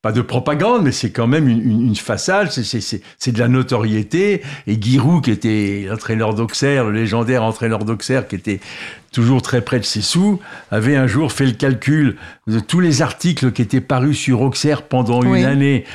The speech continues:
Speaker 1: dans l'équipe, dans France Football, dans Lyon Républicaine, et cetera. Et il avait été voir le, je sais plus qui, le, le président du conseil régional, dit, « Cette publicité-là, elle vaut un million.
Speaker 2: Ouais.
Speaker 1: Un million, voilà, et vous nous donnez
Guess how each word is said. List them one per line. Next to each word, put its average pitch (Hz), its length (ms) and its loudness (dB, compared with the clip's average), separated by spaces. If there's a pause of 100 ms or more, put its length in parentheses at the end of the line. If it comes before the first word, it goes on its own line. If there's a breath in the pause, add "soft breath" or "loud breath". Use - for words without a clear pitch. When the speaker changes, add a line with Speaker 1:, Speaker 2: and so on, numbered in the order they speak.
(160 loud breath)
Speaker 1:
dans 117 140 2
l'équipe, 135 420 2
dans 120 180 2
France 131 260 -2
Football, 139 680 0 (260 loud breath)
dans 120 200 2
Lyon 131 280 2
Républicaine, 131 760 2
et 113 80 2
cetera. 127 720 0 (360 loud breath)
Et 127 380 4
il 120 100 4
avait 120 240 2
été 113 180 0
voir 127 300 0
le, 107 580 0
je 92 140 -4
sais 101 160 -2
plus 92 200 -2
qui, 123 260 2
le, 107 160 2
le 92 320 -2 (260 loud breath)
président 104 460 0
du 101 160 -2
conseil 107 420 -2
régional, 113 560 -2
dit, « 110 160 -2
Cette 147 240 -4
publicité-là, 170 1000 0 (260 loud breath)
elle 120 420 2
vaut 135 140 4
un 170 60 4
million. 185 440 4 (340)
Speaker 2:
Ouais. 196 80 2
Speaker 1:
Un 185 100 4
million, 202 380 2
voilà, 170 260 4
et 165 80 4
vous 156 160 2
nous 165 140 4
donnez 165 520 2